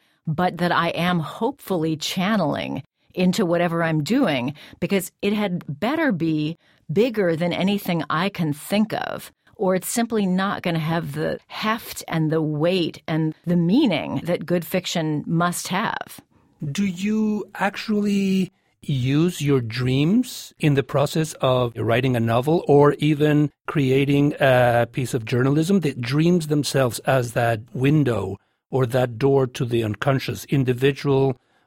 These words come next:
Speaker 2: or societal, do they infringe themselves in some way while you are writing? Do you see Anna Kerrigan or Dexter Stiles in a dream?
Speaker 1: No,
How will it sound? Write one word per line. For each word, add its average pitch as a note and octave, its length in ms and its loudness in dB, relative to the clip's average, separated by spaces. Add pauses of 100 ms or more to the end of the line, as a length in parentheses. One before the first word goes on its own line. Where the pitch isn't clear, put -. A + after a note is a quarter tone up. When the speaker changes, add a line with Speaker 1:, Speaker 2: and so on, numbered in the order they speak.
Speaker 2:
or D3 360 6
societal, C#3 880 -2 (360)
do F3+ 160 4
they G3 480 2
infringe F#3 600 4
themselves B3 480 0
in B3+ 120 4
some B3 260 4
way B3 200 4
while F#3+ 320 0
you G#3+ 180 2
are G#3 80 2
writing? G#3 360 0
Do F#3 100 2
you D#3+ 140 2
see F3+ 540 0 (280)
Anna D#3+ 300 2
Kerrigan F3 680 2
or B2+ 160 2
Dexter C#3 440 0
Stiles C#3 600 -2 (300)
in D#3+ 160 4
a C3+ 80 2
dream? D3 520 0 (340)
Speaker 1:
No, E3+ 400 0